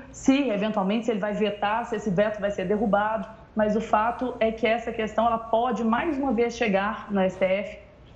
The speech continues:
E, de uma certa forma, pelo, pelo que a gente já tem visto do posicionamento do S T F, é, no decorrer dessa pandemia, e nem falo apenas da pandemia, a gente já tem uma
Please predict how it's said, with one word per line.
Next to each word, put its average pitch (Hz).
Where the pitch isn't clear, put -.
E, 349
de 285
uma 262
certa 220
forma, 233
pelo, 233
pelo 240
que 240
a -
gente 240
já 240
tem 240
visto 262
do 220
posicionamento 190
do 190
S 190
T 196
F, 175
é, 196
no 220
decorrer 233
dessa 233
pandemia, 220
e 277
nem 359
falo 311
apenas 269
da 233
pandemia, 214
a 196
gente 208
já 226
tem 262
uma 262